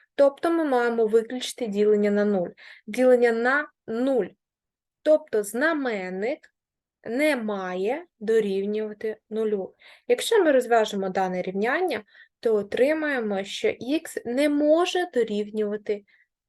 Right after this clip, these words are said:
два. Це саме можна записати, що х належить множині дійсних чисел, крім два. Далі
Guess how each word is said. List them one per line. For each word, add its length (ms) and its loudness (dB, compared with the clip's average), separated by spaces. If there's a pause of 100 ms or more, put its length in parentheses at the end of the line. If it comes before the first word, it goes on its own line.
два. 420 -8 (1500)
Це 100 4
саме 340 2
можна 280 0
записати, 720 -4
що 340 -2 (720)
х 140 -10
належить 560 0
множині 640 -2
дійсних 600 -8
чисел, 640 0 (720)
крім 400 4 (3000)
два. 360 -2 (1800)
Далі 600 0